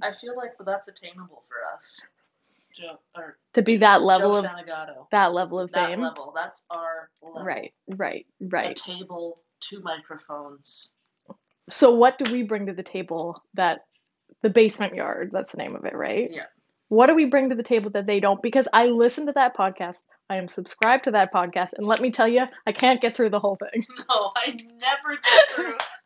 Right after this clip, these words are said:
Speaker 1: the whole thing.
Speaker 2: <laughs> About thirty-four minutes in, I'm like, "They've talked about buttholes at least four times." <laughs>
Speaker 1: I'm always laughing,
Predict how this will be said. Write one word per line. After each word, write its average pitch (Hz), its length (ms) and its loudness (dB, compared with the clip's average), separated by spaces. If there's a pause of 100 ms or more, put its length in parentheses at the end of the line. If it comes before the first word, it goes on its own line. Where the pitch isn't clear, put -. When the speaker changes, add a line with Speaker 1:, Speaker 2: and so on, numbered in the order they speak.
Speaker 1:
the 247 60 -8
whole 214 500 -12 (120)
thing. 587 360 0
Speaker 2:
<laughs> - 80 -8
About 320 280 0
thirty-four 370 520 -2
minutes 294 320 -6
in, 254 340 -4
I'm 269 140 -6
like, 269 180 -4
"They've 233 160 -8
talked 262 260 -8
about 208 200 -10 (160)
buttholes 294 480 2
at 214 100 -2
least 311 280 -4
four 294 180 0
times." 240 340 -4 (720)
<laughs> - 0 -
Speaker 1:
I'm - 760 -12
always 220 480 -8
laughing, 196 440 -10